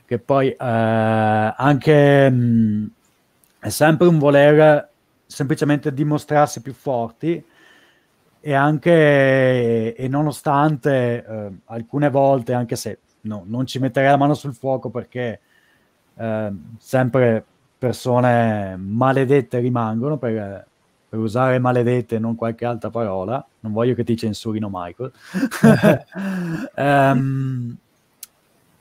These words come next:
eh, in, in posti anche come il, il mobbing, cioè, eh, posti come il lavoro che c'è il mobbing,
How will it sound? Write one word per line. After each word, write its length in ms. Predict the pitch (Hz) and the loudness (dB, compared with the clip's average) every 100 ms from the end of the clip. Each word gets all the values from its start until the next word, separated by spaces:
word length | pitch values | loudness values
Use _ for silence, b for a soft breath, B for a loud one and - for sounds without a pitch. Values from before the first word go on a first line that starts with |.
| _ _ | _ _
eh, 500 | - 123 117 117 110 - _ _ - | -10 -6 -6 -6 -8 -12 _ _ -8
in, 260 | 123 117 117 | -4 -2 -2
in 160 | 127 117 | -6 -2
posti 280 | 143 - | -2 2
anche 300 | 131 127 131 | 2 4 0
come 460 | 120 123 123 123 110 | -2 0 2 2 0
il, 160 | 110 - _ - | -2 -6 _ -12
il 100 | 107 | -6
mobbing, 960 | 117 131 117 135 139 131 135 135 117 _ | -2 -2 0 0 0 0 2 0 -4 _
cioè, 460 | 120 104 92 104 | -6 -4 -6 -8
eh, 40 | 98 | -8
posti 260 | 123 110 123 | -8 -6 -4
come 140 | 123 | -2
il 60 | 120 | -2
lavoro 260 | 117 123 | 0 0
che 100 | 123 | -2
c'è 140 | - 110 | -6 -4
il 40 | |
mobbing, 540 | 113 117 107 110 110 | -2 -2 -2 -4 -4